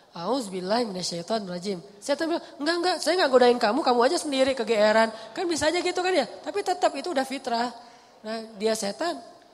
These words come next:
Tapi kalau jin enggak, kita enggak boleh suuzon sama jin. Ada penampakan apa, nih kayaknya mau ganggu saya sholat tahajud nih, enggak. Dia cuma lewat doang gitu. Tapi kalau setan benar, enggak khusyuk, pasti setan.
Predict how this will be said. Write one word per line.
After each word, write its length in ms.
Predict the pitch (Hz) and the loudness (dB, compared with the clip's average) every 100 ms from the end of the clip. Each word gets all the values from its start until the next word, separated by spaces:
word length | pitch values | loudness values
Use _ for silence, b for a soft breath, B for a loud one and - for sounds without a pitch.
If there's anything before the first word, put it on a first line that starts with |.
| _ _ _ | _ _ _
Tapi 180 | 202 269 | -12 -10
kalau 240 | 269 214 190 | -6 -4 -6
jin 320 | 156 226 233 | -4 -6 -4
enggak, 180 | 202 160 - - - - | -6 -8 -12 -20 -20 -18
kita 160 | 190 240 | -10 -8
enggak 100 | 226 | -6
boleh 160 | 185 190 185 | -4 -6 -6
suuzon 340 | 190 190 220 | -8 -6 -4
sama 220 | 190 196 | 0 -2
jin. 240 | 180 214 175 165 - B B B B B B B B _ _ - | -2 -6 -6 -10 -18 B B B B B B B B _ _ -14
Ada 560 | 180 185 180 180 180 214 - - | -6 -2 -2 -4 -8 -14 -16 -8
penampakan 520 | 180 185 185 196 185 | -6 -6 -8 -8 -8
apa, 280 | 185 180 180 | -8 -10 -8
nih 80 | 202 | -10
kayaknya 240 | 190 196 | -8 -8
mau 160 | 202 185 | -6 -6
ganggu 240 | 175 180 | -6 -6
saya 200 | 185 180 185 | -6 -6 -6
sholat 200 | 185 - | -6 -6
tahajud 320 | 180 180 185 | -6 -6 -8
nih, 160 | 180 | -8
enggak. 260 | 170 170 170 - | -4 -4 -6 -10
Dia 120 | 196 220 | -8 -8
cuma 200 | 208 190 | -8 -10
lewat 320 | 180 175 175 175 | -6 -4 -4 -4
doang 320 | 180 190 165 | -4 -4 -6
gitu. 160 | 160 - _ B B B B | -14 -20 _ B B B B
Tapi 160 | 202 240 | -12 -8
kalau 200 | 277 254 262 | -2 -2 -2
setan 320 | 320 320 269 | -4 -4 -4
benar, 240 | 294 294 | -2 -2
enggak 240 | 262 214 254 | -2 -2 -2
khusyuk, 320 | 349 320 285 | 0 -2 -2
pasti 240 | 285 403 | -4 -2
setan. 360 | 370 294 202 | -2 -4 -6